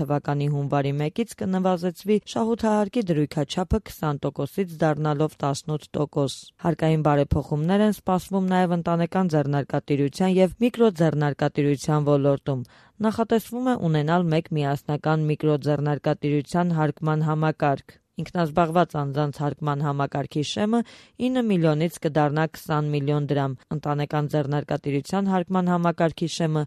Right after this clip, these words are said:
տասնութ միլիոնից քսան միլիոն դրամ։ Շրջանառության հարկի հարյուր տասնհինգ միլիոն դրամի շեմը կպահպանվի, իսկ երկու հազար քսան թվականից կվերանա արտոնագրային հարկի համակարգը։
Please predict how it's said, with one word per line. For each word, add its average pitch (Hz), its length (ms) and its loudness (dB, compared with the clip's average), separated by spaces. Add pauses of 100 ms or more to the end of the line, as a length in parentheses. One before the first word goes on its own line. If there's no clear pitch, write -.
(340)
տասնութ 156 480 -2
միլիոնից 196 560 0
քսան 151 400 -4
միլիոն 139 380 -2
դրամ։ 135 260 -2 (220)
Շրջանառության 165 840 2
հարկի 156 320 0
հարյուր 143 300 0
տասնհինգ 156 640 -2
միլիոն 147 340 -2
դրամի 147 380 -2
շեմը 214 400 -2
կպահպանվի, 175 680 0 (460)
իսկ - 200 0
երկու 156 200 0
հազար 147 320 0
քսան - 380 -6
թվականից 208 640 -2
կվերանա 208 580 2
արտոնագրային 147 800 0
հարկի 160 400 -2
համակարգը։ 143 760 -2